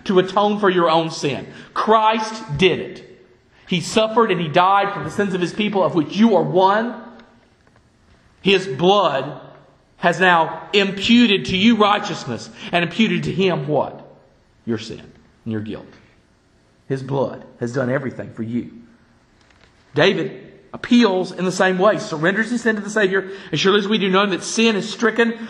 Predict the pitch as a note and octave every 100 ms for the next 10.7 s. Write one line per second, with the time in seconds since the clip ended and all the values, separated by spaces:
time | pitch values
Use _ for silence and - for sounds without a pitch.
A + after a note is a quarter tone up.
0 | - G3+ F3+ D3+ F#3 G#3 A#3+ G3 F3 F#3
1 | A3 A3+ - A3 G#3 G#3+ G#3+ G#3 G#3 -
2 | - - G3 F#3 - - A#3 A#3+ A3+ A#3
3 | A#3 G3 D#3+ E3+ F3+ F#3+ F3 F3 F3 E3+
4 | D#3+ D3+ C3+ - - D#3 F3 A#3+ F3+ E3
5 | D3+ - G#3+ A3 G#3 G3+ G3 F#3+ E3+ D#3
6 | - - G3+ F#3+ D#3+ E3+ F#3 G#3 A#3 -
7 | - - G#3+ G#3+ G#3 F3+ F3+ E3 D#3+ -
8 | - G#3+ G#3 G#3 - - - D#3+ F#3+ F3
9 | G3 F3+ G3+ G#3 F3+ G3 G#3 G#3 G3 G3
10 | F3+ F3+ E3 F3 E3 C#3 -